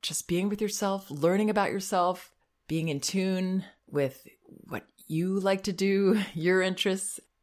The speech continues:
how long you wanna take exploring something in particular. It's, it's the gift.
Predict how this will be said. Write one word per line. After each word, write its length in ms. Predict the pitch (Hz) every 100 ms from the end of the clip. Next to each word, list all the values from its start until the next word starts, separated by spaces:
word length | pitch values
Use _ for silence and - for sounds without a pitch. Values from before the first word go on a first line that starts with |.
| _
how 240 | - 160
long 280 | 156 143 135
you 240 | 139 180
wanna 240 | 196 190 180
take 440 | 180 175 - -
exploring 880 | - - - 160 170 170 170 170 -
something 300 | - 147 175
in 100 | 180
particular. 720 | 175 180 165 185 170 170 180 - _ _ _ _ _ _ _ _ _ _ -
It's, 440 | - 151 - -
it's 200 | 156 147
the 80 | -
gift. 480 | - 110 - - -